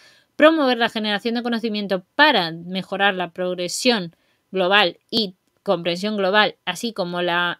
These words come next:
respuesta a las infecciones fúngicas y la resistencia antifúngica que vayamos desarrollando,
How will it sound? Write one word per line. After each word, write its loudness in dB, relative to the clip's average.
respuesta -4
a 2
las -4
infecciones -6
fúngicas -6
y 2
la 4
resistencia -4
antifúngica -6
que -4
vayamos -6
desarrollando, -2